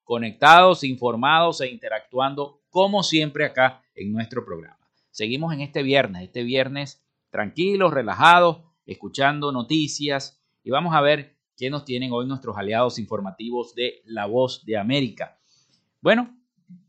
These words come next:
recientemente el gobierno del presidente Nicolás Maduro se prepara para ofertar acciones de empresas que fueron estatizadas por el expresidente Hugo Chávez. Vamos a escuchar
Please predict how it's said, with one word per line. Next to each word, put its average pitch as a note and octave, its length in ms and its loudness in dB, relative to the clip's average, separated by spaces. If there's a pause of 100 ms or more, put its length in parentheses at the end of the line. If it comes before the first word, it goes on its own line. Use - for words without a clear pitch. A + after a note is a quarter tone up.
(280)
recientemente E3+ 760 -2
el G3 60 -2
gobierno D3 380 -2
del E3 80 -6
presidente B2 480 -2
Nicolás B2 360 -2
Maduro D3+ 440 2
se B2+ 160 -6
prepara C#3 560 6
para G2 320 -2
ofertar G#2+ 480 -4
acciones B2+ 520 -4
de G#2 160 -6
empresas A#2+ 680 -4
que - 140 -20
fueron A2 500 -10
estatizadas D3+ 1000 0 (300)
por C#3+ 420 0
el A#2 200 -2
expresidente A2+ 1040 -4
Hugo A#2+ 340 -2
Chávez. - 460 -18
Vamos C3+ 300 -6
a C3 40 0
escuchar E3 560 4